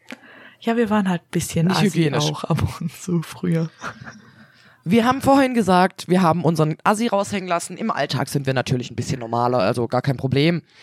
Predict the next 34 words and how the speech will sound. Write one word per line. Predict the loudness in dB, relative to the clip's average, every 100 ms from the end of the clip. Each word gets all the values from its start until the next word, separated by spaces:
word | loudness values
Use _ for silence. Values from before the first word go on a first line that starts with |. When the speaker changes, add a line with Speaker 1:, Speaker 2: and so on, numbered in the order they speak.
| -8
Speaker 1:
Ja, | -4 -2 -4 -2
aber | 0
ich | 0
Speaker 2:
Genau. | 0 0
Speaker 1:
hatte | 0
ein | -2 -2
Kalki-Zepter. | -2 -2 -2 -4 -2 -4 -2 -2 0 -2 -6 _ _ _ _ _ _ _ _ _ _ _ _ 0
Speaker 2:
Genau, | 2 4 4
ein | 2
Kalki-Zepter. | 0 0 -4 -6 -6 -4 -4
Und, | -2 -2 0
ähm, | 0 2 -2 -2
mein | 0 2
Bruder | 2 0
hat | 0
sich | -2 -2
dann | -2 -2 -4
dementsprechend | -4 -4 -2 -2 0 -2 -2
sehr | 0 0
anstrengend | -2 -6 -10 -10 -6
benommen, | -2 -2 -2 -4
bis | -4 -2
uns | -4 -2 0
irgendwann | 0 0 -2 -2 -2
die | -2
Hutschnur | -4 -2 -2 -2
geplatzt | -4 -4 -4 -2
ist, | -2
weil | 0 2
er | 2
hat | 2 -2
unseren | -4 -4 -4 -2
Pfeffi | -2 -2 -4
weggetrunken, | -4 -6 -6 -6 -4 -6